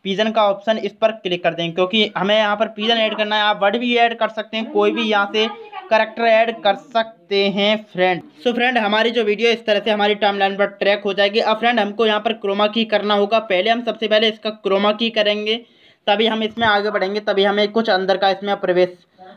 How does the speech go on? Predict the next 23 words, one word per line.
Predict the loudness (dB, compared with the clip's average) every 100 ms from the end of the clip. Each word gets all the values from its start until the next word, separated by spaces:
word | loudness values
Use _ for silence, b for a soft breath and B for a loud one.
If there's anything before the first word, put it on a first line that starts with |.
| -4
करने | -2 0 2
लगेगा | 2 0 0 -2
फ्रेंड। | 0 -2 0
तो | 0
यहाँ | 2 2
पर | 0
हमें | 0 -2
क्रोमा | -2 -2 0
की | -2 -2
का | 0
ऑप्शन | 0 -2 0
आप | -2 -2
समझ | -4 -4
गए, | 0 -2
बहुत | 0 0 -2
ही |
अच्छी | -2 -2 0
तरह | 0 0
से | 2 2
मैंने | 0 0
क्रोमा | 0 0 0
की | 0 0
करना | 0 2